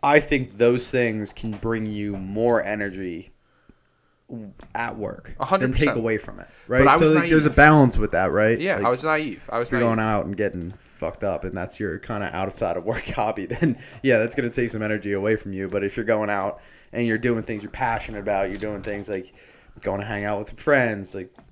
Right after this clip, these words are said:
Speaker 1: doing whatever is important to you outside of work, whatever that is,
Speaker 2: Yeah.
Speaker 1: it definitely brings more energy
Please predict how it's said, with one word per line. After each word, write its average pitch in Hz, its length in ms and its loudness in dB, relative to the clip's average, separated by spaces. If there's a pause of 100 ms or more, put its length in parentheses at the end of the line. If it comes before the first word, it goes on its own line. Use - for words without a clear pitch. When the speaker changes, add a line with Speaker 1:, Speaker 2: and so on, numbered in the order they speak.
(720)
Speaker 1:
doing 156 240 6
whatever 143 520 4
is 127 240 0
important 131 540 2
to - 80 -6
you 117 540 0
outside 110 380 -2
of 101 100 -6
work, 117 220 0
whatever 110 560 0
that 104 200 0
is, 113 440 -2
Speaker 2:
Yeah. 180 160 2
Speaker 1:
it 113 180 -6
definitely 113 340 2
brings 92 320 -6
more 85 160 -6
energy 85 440 -8